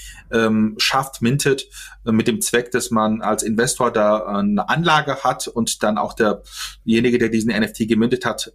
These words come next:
auch hilft, diesen N F T wieder zu verkaufen, sprich, dass man das wieder in bare Münze macht, äh, dann ist es eine Vermögensanlage sehr wahrscheinlich.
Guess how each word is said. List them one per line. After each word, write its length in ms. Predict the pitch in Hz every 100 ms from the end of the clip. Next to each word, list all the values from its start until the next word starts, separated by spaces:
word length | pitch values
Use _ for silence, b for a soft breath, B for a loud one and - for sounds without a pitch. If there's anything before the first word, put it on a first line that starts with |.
| -
auch 240 | 107 -
hilft, 800 | - - 139 180 - - - - -
diesen 220 | 127 127
N 160 | - 123
F 140 | 117
T 180 | - 117
wieder 200 | 117 110
zu 160 | - 110
verkaufen, 680 | - 98 110 151 185 156 156
sprich, 300 | - 120 -
dass 160 | 113
man 100 | 107
das 160 | 101 98
wieder 180 | 110 110
in 120 | 101
bare 260 | 98 - 104
Münze 300 | 160 180 151
macht, 320 | 143 - - B B B B -
äh, 240 | 117 113
dann 220 | 113 117 143
ist 220 | 131 120
es 100 | 120
eine 80 | 110
Vermögensanlage 880 | 101 120 165 151 131 135 131 123
sehr 140 | 120 120
wahrscheinlich. 240 | 120 123